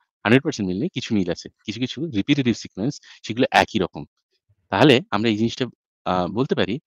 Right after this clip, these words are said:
যে এই যে আ, এই যে, এই যে এই দুজনের মধ্যে, এই দুটো প্রজাতির মধ্যে একটা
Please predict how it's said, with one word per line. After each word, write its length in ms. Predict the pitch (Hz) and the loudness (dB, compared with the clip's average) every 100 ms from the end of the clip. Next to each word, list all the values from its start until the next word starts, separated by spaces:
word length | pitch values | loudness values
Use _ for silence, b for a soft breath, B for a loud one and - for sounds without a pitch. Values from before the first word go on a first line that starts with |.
| _ _ | _ _
যে 220 | 101 117 107 151 _ _ _ - | -2 4 4 4 _ _ _ 2
এই 200 | 127 151 | 4 6
যে 160 | 151 147 160 202 | 6 4 2 0
আ, 80 | 104 101 - | 2 4 2
এই 120 | 110 | 0
যে, 140 | 110 110 104 - _ - | 2 0 0 -8 _ -2
এই 120 | 107 | 0
যে 140 | 113 - | 0 0
এই 120 | 113 | 0
দুজনের 300 | 110 107 123 | 0 -2 0
মধ্যে, 220 | 120 101 107 | 0 -2 -4
এই 60 | |
দুটো 180 | 107 110 | -4 -10
প্রজাতির 380 | - 98 98 113 | -4 0 0 0
মধ্যে 280 | 107 98 92 165 _ _ - | -4 -2 -2 -2 _ _ -12
একটা 260 | - 127 | -4 2